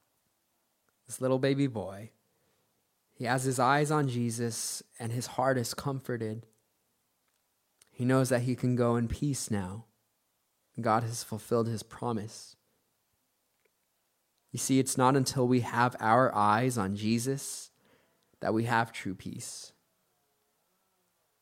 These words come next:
Perhaps you've seen that, that bumper sticker that says, "No God, no peace." And there's two ways it's spelled. It's N O, God, and then N O,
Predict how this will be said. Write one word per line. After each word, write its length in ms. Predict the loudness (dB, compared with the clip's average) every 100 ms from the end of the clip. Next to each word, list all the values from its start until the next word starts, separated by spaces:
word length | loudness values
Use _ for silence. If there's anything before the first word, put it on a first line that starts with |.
| _ _ _ _ _ _ _ _ _ _ _ 0
Perhaps 360 | 2 2 0
you've 100 | -4
seen 220 | -2 0
that, 280 | 0 -2 -4 -18 _ _ _ -10
that 180 | -6
bumper 300 | -2 -2 -2
sticker 400 | -4 -4 -4 -2
that 240 | -2 -4 -4
says, 280 | -2 0 0
"No 300 | 2 4 4
God, 480 | 4 4 4 2 -6 -20 _ _ _ -4
no 220 | 0 0
peace." 720 | 0 0 0 -2 -8 -12 -14 -18 _ _ _ _ _ _ -6
And 160 | -2 0
there's 200 | 0 0
two 180 | 2
ways 240 | 4 4 2
it's 160 | -4
spelled. 420 | 0 4 4 4 2
It's 340 | -2 -6 -8 -4
N 160 | 0 0
O, 460 | 2 2 2 0 -8 _
God, 460 | -6 -2 -2 -4 -8 -18 _ _ _ _ _ _ _ _ _ _ -6
and 120 | -2
then 160 | -2 -4
N 160 | -6 -4
O, 420 | -2 -2 -4